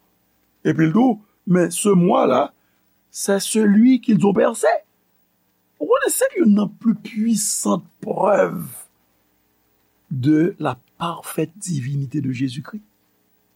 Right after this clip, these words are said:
Ça, d'ailleurs, bon bagay la ke m pa menm gen tan souliye ban nou,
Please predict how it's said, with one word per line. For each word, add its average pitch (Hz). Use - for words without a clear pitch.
Ça, 175
d'ailleurs, 202
bon 185
bagay -
la -
ke 151
m -
pa -
menm 107
gen 131
tan 98
souliye 104
ban 123
nou, 294